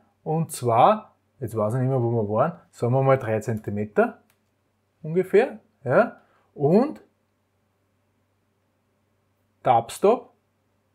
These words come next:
soll ebenso bei drei Zentimeter sein. Und jetzt habe ich das, jetzt habe ich das in der Formatvorlage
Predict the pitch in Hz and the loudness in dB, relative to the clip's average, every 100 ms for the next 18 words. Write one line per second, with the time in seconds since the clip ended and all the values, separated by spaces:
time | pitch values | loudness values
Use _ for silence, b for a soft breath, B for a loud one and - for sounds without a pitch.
0 | _ _ _ _ - 196 - 208 214 - | _ _ _ _ -2 -2 0 0 0 0
1 | 143 131 143 131 117 113 - 127 131 127 | 0 0 -2 0 0 0 -4 -8 -4 -4
2 | 127 185 233 - _ _ _ _ _ _ | -2 -2 -2 -6 _ _ _ _ _ _
3 | _ _ _ _ _ _ _ _ _ _ | _ _ _ _ _ _ _ _ _ _
4 | _ _ _ _ _ _ _ _ - 175 | _ _ _ _ _ _ _ _ -8 -8
5 | 226 _ _ _ _ _ _ _ _ _ | -10 _ _ _ _ _ _ _ _ _
6 | _ _ _ _ _ _ _ _ _ _ | _ _ _ _ _ _ _ _ _ _
7 | _ _ _ _ _ _ _ 120 110 107 | _ _ _ _ _ _ _ -12 -6 -4
8 | 113 135 - _ _ _ _ _ _ - | -4 -6 -10 _ _ _ _ _ _ -18
9 | 120 113 120 123 - _ - 127 123 120 | -8 -6 -4 -8 -10 _ -8 -6 -6 -8
10 | 101 107 - - 98 95 95 95 | -6 -8 -8 -10 -8 -8 -8 -12